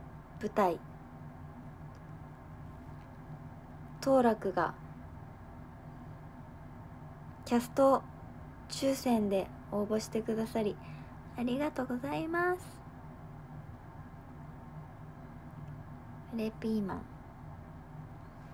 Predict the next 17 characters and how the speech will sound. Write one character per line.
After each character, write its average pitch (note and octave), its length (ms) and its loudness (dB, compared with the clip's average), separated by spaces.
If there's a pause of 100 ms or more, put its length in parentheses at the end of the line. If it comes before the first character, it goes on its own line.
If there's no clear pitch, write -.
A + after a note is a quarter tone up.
(180)
ビ G#3+ 100 2
ジ A3+ 120 8
ュ B3 60 12
ア B3 40 12
ル A#3+ 140 8
撮 B3+ 180 4
影 G#3+ 320 8
が F#3+ 220 4 (340)
終 A3 100 2
わ G#3 80 4
っ G#3 40 0
た G#3 200 0
ん G3 80 2
で G3 100 0
す - 140 -8
け F3+ 140 2
ど - 180 0